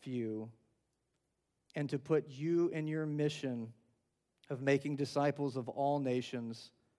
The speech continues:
above everything else in our life. We pray this dependent on your Spirit to give us strength.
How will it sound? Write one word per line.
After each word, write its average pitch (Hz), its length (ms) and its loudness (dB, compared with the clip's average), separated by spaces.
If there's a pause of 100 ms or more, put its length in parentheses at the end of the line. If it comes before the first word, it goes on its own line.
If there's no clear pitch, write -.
(1300)
above 135 300 4
everything 135 460 2
else 117 500 -4 (180)
in 123 140 -4
our 123 120 0
life. 107 340 -4 (680)
We 135 100 2
pray 156 320 4
this 151 240 2
dependent 147 640 -2
on 131 180 -4
your 123 140 -4
Spirit 151 520 0
to 139 120 -4
give 139 160 2
us 139 120 0
strength. 113 540 -8